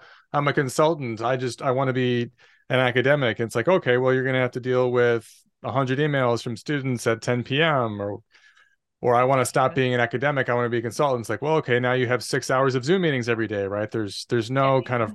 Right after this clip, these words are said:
Speaker 1: perfect path. You kinda have to find a way in some ways to be, this is a kind of negative way to co-, start to conclude the interview, but it's like finding a way to be
Speaker 2: <laughs>
Speaker 1: happy with the, like, enjoy the problems that you have.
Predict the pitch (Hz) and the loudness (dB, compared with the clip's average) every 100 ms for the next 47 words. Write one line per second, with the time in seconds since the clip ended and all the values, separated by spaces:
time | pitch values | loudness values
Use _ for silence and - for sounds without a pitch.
0 | - - 131 - 113 - - 117 113 104 | -8 -2 -2 0 -2 -2 -4 2 2 2
1 | - 110 113 113 104 110 107 120 104 101 | -2 -8 -6 -4 -2 -2 -2 -4 -2 -4
2 | - _ _ _ - 135 135 123 120 123 | -10 _ _ _ 0 2 2 2 4 4
3 | 120 110 - 127 117 110 - 110 - 131 | 4 0 -2 -2 0 -2 -4 -8 -6 -6
4 | - 160 139 143 113 120 127 123 107 117 | 0 0 2 0 0 0 2 2 2 2
5 | 120 113 110 - 123 117 113 107 135 117 | 2 0 -4 -2 -2 -2 -8 -4 -2 0
6 | 110 127 104 98 101 101 113 101 - 139 | 0 0 -2 -4 -4 -4 -6 -4 0 0
7 | 143 135 117 117 120 - - 120 123 131 | 2 0 2 4 4 4 4 4 2 2
8 | 113 107 107 - _ _ _ - 135 135 | 0 -2 -8 -12 _ _ _ -4 -2 0
9 | 123 143 131 - 117 120 113 107 98 92 | 4 4 4 2 2 0 -2 -8 -12 -6
10 | 90 92 98 | -4 -4 -6